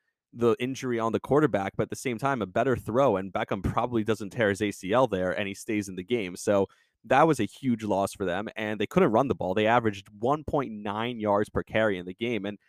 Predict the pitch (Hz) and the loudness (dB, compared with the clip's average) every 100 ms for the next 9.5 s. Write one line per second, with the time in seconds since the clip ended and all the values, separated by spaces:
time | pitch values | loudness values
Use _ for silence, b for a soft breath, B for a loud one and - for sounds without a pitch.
0 | _ _ _ _ 170 180 170 170 151 190 | _ _ _ _ 6 8 8 6 6 6
1 | 147 117 117 123 139 123 131 156 165 175 | 6 4 0 0 2 4 2 0 -2 2
2 | 147 113 - 139 139 131 143 151 110 107 | 2 2 0 0 -2 2 4 6 6 4
3 | 135 139 113 123 143 107 101 104 _ - | 4 4 4 4 4 2 0 -4 _ -4
4 | 127 143 - 98 110 143 139 139 - 120 | -2 -2 -4 -2 0 0 0 0 0 -2
5 | 147 110 - 113 120 147 175 151 123 - | 0 0 -2 -6 -4 -4 -4 -6 -8 -12
6 | - - 131 147 110 98 _ _ _ _ | -10 -4 0 2 0 -4 _ _ _ _
7 | - 120 110 123 139 110 98 117 107 - | -16 -14 -2 0 0 -4 -4 -4 -2 -2
8 | 135 113 101 107 131 135 127 107 95 92 | -4 -4 -6 -8 -8 -6 -6 -4 -2 -2
9 | - - 101 101 98 | -4 -4 0 2 0